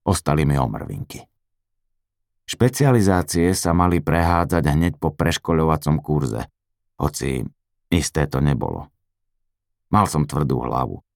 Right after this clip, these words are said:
a chcel som robiť len ostreľovača. Veliteľ nemohol sľúbiť niečo, čo sa sľúbiť nedalo.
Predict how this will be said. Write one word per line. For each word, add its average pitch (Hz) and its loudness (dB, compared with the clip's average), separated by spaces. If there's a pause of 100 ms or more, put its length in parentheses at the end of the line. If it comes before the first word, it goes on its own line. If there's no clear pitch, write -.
(340)
a - -2
chcel 87 0
som 80 0
robiť 78 2
len 76 0
ostreľovača. - -8 (800)
Veliteľ 101 2
nemohol 85 4
sľúbiť 76 -2
niečo, 80 0
čo 73 -6
sa 71 -4
sľúbiť 76 0
nedalo. 64 -4